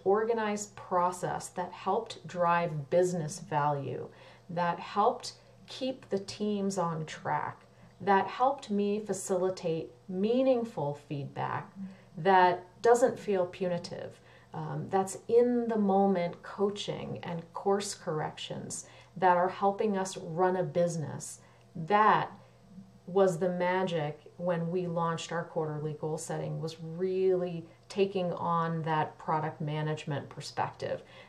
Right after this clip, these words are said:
And I actually got a, uh, I, I got that advice several years ago from a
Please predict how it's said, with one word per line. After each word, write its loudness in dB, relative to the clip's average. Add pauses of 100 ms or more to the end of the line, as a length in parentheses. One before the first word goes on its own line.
(160)
And -2
I 2
actually 0
got 0 (420)
a, 0
uh, -6 (180)
I, -6 (140)
I 0
got 0
that 2
advice -4
several -2
years -2
ago -4
from -6
a -8